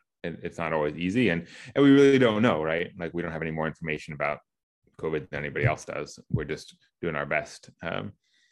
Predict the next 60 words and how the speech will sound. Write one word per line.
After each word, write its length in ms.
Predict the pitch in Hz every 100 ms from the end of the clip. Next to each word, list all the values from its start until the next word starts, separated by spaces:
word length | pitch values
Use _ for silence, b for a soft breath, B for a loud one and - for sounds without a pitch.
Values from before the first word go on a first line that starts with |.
| _
so, 300 | 92 78 -
um, 140 | 101 107
a 20 |
couple 240 | 151 147
of 100 | 143
things 160 | 151 165
I 60 | 135
wanna 220 | 110 92
note 260 | 92 90
too, 240 | - 104 120
as 80 | 95
far 160 | 92
as, 140 | 85 80
like, 100 | -
changes 440 | - 90 90 85 85
in 60 |
the 60 | 76
space. 420 | - 110 101 - B B B B -
When 180 | 104
you 80 | 113
walk 300 | 104 110 107
in 240 | 107 127 82
on 160 | 87
Sunday, 440 | 90 90 80 80 78
if 140 | 82
you 80 | 82
have 180 | 87 90
already, 480 | 87 85 95 104 85
um, 180 | 82 82
or 60 |
if 80 | 78
you 120 | 104
haven't 300 | 82 85 85
yet, 160 | 80 82
or, 220 | 80 78 -
you 100 | -
know, 260 | 78 - - B B _ -
there, 140 | 104
it's, 240 | 110 117
it 160 | 127 135
will 140 | 139
feel 220 | 131 143 143
different, 420 | 127 127 73 - _
uh, 340 | 92 87 82 80 -
in 100 | 92
a 40 |
lot 160 | 82 85
of 60 |
ways. 260 | 78 76 73
And 100 | 82
this 160 | 90 98
is 220 | 82 - _
part 120 | 135 123
of 60 |
what 100 | 110
my 180 | 92 87 90 _
reflection 440 | 95 - 104 - 85
was 160 | 80
on, 240 | 82 82 82
that 180 | 80